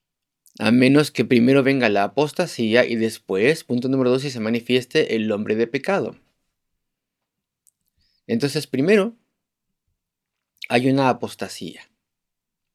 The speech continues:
El apóstol desea que los tesalonicenses a-, atendieran eso.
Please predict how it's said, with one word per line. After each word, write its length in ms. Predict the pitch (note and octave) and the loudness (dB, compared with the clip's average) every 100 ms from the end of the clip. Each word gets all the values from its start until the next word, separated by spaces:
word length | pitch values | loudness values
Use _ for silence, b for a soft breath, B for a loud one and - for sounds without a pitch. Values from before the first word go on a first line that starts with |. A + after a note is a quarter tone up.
| _ _ _ _ _ _ _ _ _ _ _ _ _ _ _ _ _ _ _ _ _ _ _ _ | _ _ _ _ _ _ _ _ _ _ _ _ _ _ _ _ _ _ _ _ _ _ _ _
El 160 | A2+ B2 | 4 4
apóstol 760 | B2 C#3 D3+ - C3 C#3 C#3 - _ _ _ _ _ _ _ _ _ _ _ _ - _ _ | 6 6 4 4 4 4 0 -8 _ _ _ _ _ _ _ _ _ _ _ _ -20 _ _
desea 460 | - A#2 B2 - C#3 | -2 0 2 6 6
que 100 | C3+ | 6
los 180 | B2+ A#2+ | 2 2
tesalonicenses 880 | C#3+ D3 C#3+ C#3+ C#3 C#3+ D3+ D#3 - | -4 -2 -2 -2 -4 -6 -6 -10 -10
a-, 120 | G#2+ | -8
atendieran 680 | A2+ A#2 A#2 A2+ C3+ F#3 B2+ | -6 -4 -4 -2 -2 -2 -4
eso. 300 | F2 - | -8 -14